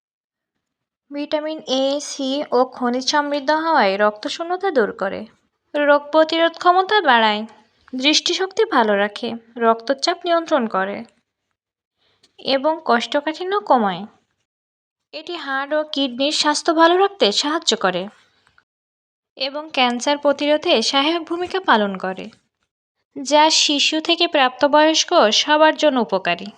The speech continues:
গর্ভবতী মা ও শিশুর জন্য এটি বিশেষভাবে উপকারী। লাল শাকে ক্যালসিয়াম থাকায় হাড় ও দাঁতের স্বাস্থ্য ভালো রাখে।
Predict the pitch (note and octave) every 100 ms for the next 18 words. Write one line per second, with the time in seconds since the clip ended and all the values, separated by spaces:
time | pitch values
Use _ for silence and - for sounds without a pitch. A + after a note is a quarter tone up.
0 | _ _ _ _ _ _ _ _ _ _
1 | C4+ C4 C4+ C4+ D4 D#4+ D#4+ D#4 C#4 C4+
2 | D4 D4+ C#4+ C4+ D#4 D4+ D#4+ D#4+ D#4+ D4
3 | A#3+ B3 - E4+ D4+ C#4+ A3+ G3 G3+ G3
4 | F#3+ G3 G#3 _ _ _ _ _ _ _
5 | _ _ _ _ _ _ _ C#4 C4 C4
6 | C4+ D4 C#4 D4 C#4 A3+ A3+ C4+ C4 C4
7 | C#4 C#4 C#4 A#3 G3 - B3+ C4+ D4 D4+
8 | C#4 C4+ C#4+ D#4 D4+ - E4 D4 A3+ G3+
9 | G3+ -